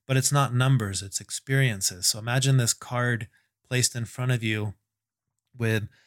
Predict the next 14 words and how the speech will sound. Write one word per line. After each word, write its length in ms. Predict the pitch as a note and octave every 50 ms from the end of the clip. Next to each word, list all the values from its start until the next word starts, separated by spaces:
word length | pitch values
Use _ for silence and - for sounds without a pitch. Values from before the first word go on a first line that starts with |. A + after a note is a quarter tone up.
| _ _ _ -
an 160 | A2 A#2 B2+
infinite 440 | D3 D3+ C3+ C#3 D3 C#3 B2+ B2 B2+
number 440 | B2 B2 B2 B2+ C3 B2 B2 A#2+ A2+
of 140 | A2 G2+
scenarios. 800 | - - B2 A#2 A#2 A#2 A#2 A2+ A2 G2+ F#2 E2+ E2+ F2+ - - - _ _ _ _ _ _ _ G#2+
A-, 200 | G#2+ G#2+ - A#2+
and 180 | A#2 A#2 A2+
one, 300 | A#2 B2 B2+ C3+ C3+ C3
one 320 | A#2+ B2 B2 B2+ C3+ C3+ C3
little 200 | C3 B2+ B2 A2+
square 420 | - - - - B2 A#2+ A#2+ B2
might 240 | A#2 G#2+ A2 A2 A2
say, 520 | - - A2+ A2 A2 A2 A2 A2 G#2+ F#2 - _ _ _ _ _ _ _ _
um, 460 | G#2+ G#2+ A2 A2 A2+ A2 A2+ G#2+